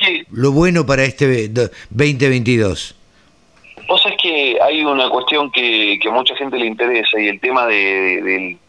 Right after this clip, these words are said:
Speaker 1: trato de, del suelo. Ahora cada vez más se busca una producción agroecológica. Eh, eso significa básicamente libre de todo tipo de,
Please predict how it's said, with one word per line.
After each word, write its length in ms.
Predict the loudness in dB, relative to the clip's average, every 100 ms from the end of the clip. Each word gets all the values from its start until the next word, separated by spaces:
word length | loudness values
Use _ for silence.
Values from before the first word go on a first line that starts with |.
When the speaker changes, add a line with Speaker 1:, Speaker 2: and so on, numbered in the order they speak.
| _
Speaker 1:
trato 440 | -2 -2 0 0 0
de, 280 | 0 0 -2
del 200 | 0 0
suelo. 560 | 0 0 0 -2 -4 _ _ _ _ _ -2
Ahora 260 | 0 0 0
cada 180 | 0
vez 160 | 0 0
más 220 | 0 -2 -4 -12 -2
se 80 |
busca 340 | 0 0 0 0
una 220 | 0 0
producción 480 | 0 0 0 -2 -2
agroecológica. 1040 | 0 0 0 0 0 0 0 -2 0 -2 -2 _ _ _ _ _ -4
Eh, 840 | -2 0 0 0 -2 -4 -6 -10 -16 -20 _ _
eso 260 | -2 0 0
significa 600 | -2 -2 -4 -2 0 2
básicamente 800 | 2 0 -2 -2 -2 -2 -2 -4 -8 _ _ -6
libre 640 | -2 0 0 0 0 -2 -6 -12
de 680 | -6 -2 0 0 0 -4 -2
todo 220 | -2 0
tipo 320 | -2 0 0
de, 340 | 2 0 -2